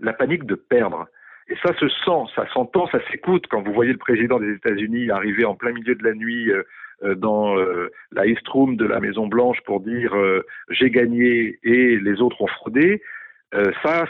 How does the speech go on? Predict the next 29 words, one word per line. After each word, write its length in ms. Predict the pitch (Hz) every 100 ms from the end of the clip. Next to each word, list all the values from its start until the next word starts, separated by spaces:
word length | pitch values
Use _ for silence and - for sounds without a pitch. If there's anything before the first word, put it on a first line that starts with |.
| -
c'est 60 |
le 360 | 120 120 117 101
genre 140 | 110
de 80 | 104
choses 220 | 104 143
que 100 | -
vous 100 | 107
voyez 220 | 107 107 117
d'habitude, 540 | 98 104 - 156 156
pardonnez-moi, 580 | - 98 104 107 123 131
mais 80 | 139
dans 160 | 113
un 80 | 104
pays 360 | 101 107 110 110
du 180 | 101 104
tiers-monde 400 | 117 101 120 110
où 40 |
il 40 | 101
n'y 80 |
a 60 | 98
pas 140 | -
de 60 | 117
grande 200 | 107 110
tradition 440 | - 90 101 -
démocratique 640 | 107 101 98 - - 151 151 -
ou 120 | 135
dans 100 | 120
des 100 | 104
pays, 440 | - 104 104 120